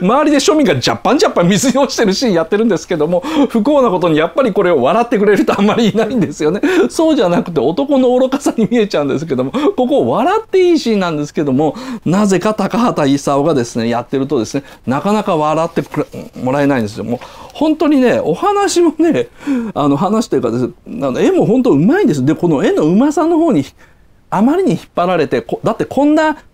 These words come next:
の描けないんですよ。あの、手前の方を通り過ぎていく人物とか木とかを半透明で描いて、で、それを、なんだろうな、この絵本風の絵で動かすなんていうの、本当に誰もできないことをやっちゃってるから、みんな、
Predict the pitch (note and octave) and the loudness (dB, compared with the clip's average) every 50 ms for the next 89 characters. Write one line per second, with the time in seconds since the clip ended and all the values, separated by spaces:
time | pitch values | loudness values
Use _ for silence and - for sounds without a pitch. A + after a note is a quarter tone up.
0 | _ - - - A#3+ - - - E3+ - - G4 A4 A4+ A4 F4 E3 D3 C3+ A#2+ | _ -8 -6 -4 -4 -4 -4 -6 -2 0 0 2 2 2 2 2 2 2 0 0
1 | - - A#2 G#2 C#3+ D3+ - - - C3+ C3 B2 A#2+ - - - G3 G3+ G3+ G3 | -2 -2 -4 -4 -4 -6 -8 -6 -4 -2 -2 -2 -2 -2 0 0 0 0 0 2
2 | G3+ G#3+ A3 D3+ B2+ B2+ C3 - - - - - - - - G#3+ G#3+ G#3+ F#3 A3+ | 2 2 2 2 2 0 -2 -6 -14 -20 -20 -20 -6 -2 0 2 2 2 2 0
3 | G3+ E3+ C3+ A#2 A#2 A#2 A2 D3+ G3+ G3 D#3 C3 - - - B2 - - - - | 0 0 0 0 -2 -2 -2 0 0 0 0 -2 -2 -4 -8 -10 -10 -10 -10 -6
4 | A#3 - D3+ - - B2 A#2+ A2+ - - A#3 A3+ A#3 A3 - A#3 A3 F#3 D3 B2+ | -4 -4 -2 -2 0 0 0 -2 -2 -2 0 0 0 0 0 0 0 2 0 0
5 | A#2 A2+ C3+ C3 - - - - _ - G#3+ A3+ C3+ B3 - - D#3+ B2 - - | 0 0 -2 -2 -4 -6 -14 -16 _ -4 -2 -2 -2 -2 -2 -2 -2 -2 -2 -2
6 | - - G3+ G3+ G3 G3 G3+ G#3 A3 F#3 - - - - _ _ - - - D#3+ | -2 0 0 2 2 4 4 4 4 2 0 -2 -8 -18 _ _ -16 -8 -4 -2
7 | E3+ D#3+ D3+ C3+ A#2+ B2 C3+ B2+ D3 C3 A#2 C3 C3 - A#3+ B3 A#3 B3 B3+ A#3+ | -2 0 0 0 0 0 0 0 0 0 0 -2 -2 0 0 0 2 2 2 2
8 | G#3 F#3+ G3+ G#3 G3+ F3 C#3 C3+ D3+ D3+ D#3+ D#3+ - - E3+ C3 A#2 A2 B2+ B2 | 2 2 2 2 2 2 2 0 0 0 -2 -4 -4 -4 -4 -2 -2 -2 -2 -2
9 | A#2+ A2+ - C4+ C4+ A#3+ C4 A#3 A3 F#3+ B2+ C#3+ E3 A3+ C#4+ D4+ C4 G3 A3 A3+ | -2 -2 -2 -4 -2 0 0 0 0 0 0 -2 -2 0 0 0 0 0 0 0
10 | A#3+ - D4 B3+ A#3+ F#3+ - C3+ B2+ C3 C3 - F#3+ F3 E3 F3+ D3 - A#2+ A2+ | 0 0 0 0 0 0 0 0 0 0 0 0 -2 -2 -2 -2 -2 -2 -2 0
11 | C#3 E3+ E3+ D3+ | 0 0 -2 -2